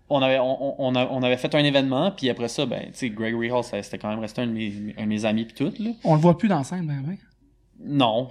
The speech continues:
Speaker 1: non, exact. Non.
Speaker 2: Euh, à Samsara deux mille treize, t'avais joué en tag avec lui.
Speaker 1: Oui.
Speaker 2: Qui avait eu lieu au Domaine des Aigles.
Speaker 1: Ouais, je m'en rappelle, ouais. Ouais. Je m'en rappelle très bien, puis, euh, ouais, ouais, c'était au petit matin, ça, c'était, c'était le fun, on avait Rock the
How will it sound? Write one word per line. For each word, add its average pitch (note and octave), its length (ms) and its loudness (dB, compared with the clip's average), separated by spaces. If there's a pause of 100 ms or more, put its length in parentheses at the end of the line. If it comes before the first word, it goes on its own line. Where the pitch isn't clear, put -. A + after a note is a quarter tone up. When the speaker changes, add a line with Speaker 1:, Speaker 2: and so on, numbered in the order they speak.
Speaker 1:
non, A#2 260 -6 (160)
exact. A#2 300 -6 (340)
Non. A#2+ 140 -12 (320)
Speaker 2:
Euh, C#3+ 220 4
à C#3+ 80 4
Samsara F3+ 580 6
deux D#3+ 120 4
mille C3+ 200 2
treize, D3+ 380 2
t'avais B2+ 320 -2
joué C#3+ 180 2
en B2+ 100 2
tag D3 300 2
avec A#2+ 300 -6
lui. - 260 -16 (420)
Speaker 1:
Oui. D3+ 140 4 (1300)
Speaker 2:
Qui D3+ 120 2
avait C3+ 180 4
eu C3 120 6
lieu C#3 300 2
au C3+ 120 2
Domaine B2+ 260 2
des B2 240 -2
Aigles. C3 160 -8
Speaker 1:
Ouais, C#3 100 4
je C3 60 -4
m'en A2+ 120 -2
rappelle, A#2+ 280 -2
ouais. A#2+ 140 -8 (1700)
Ouais. B2+ 260 -4 (540)
Je - 120 -16
m'en A#2 100 -4
rappelle A2+ 220 -2
très B2 200 2
bien, B2+ 240 2
puis, A#2 240 -8
euh, A2 140 -4
ouais, B2 160 2
ouais, B2+ 80 4
c'était B2 120 -4
au A2+ 60 -4
petit - 160 -10
matin, A#2 320 0
ça, A2 180 -6
c'était, G2+ 380 -8
c'était - 180 -10
le A2 60 -8
fun, B2+ 200 0
on A2+ 120 -4
avait A2 340 -4
Rock A#2 240 0
the A#2 60 -2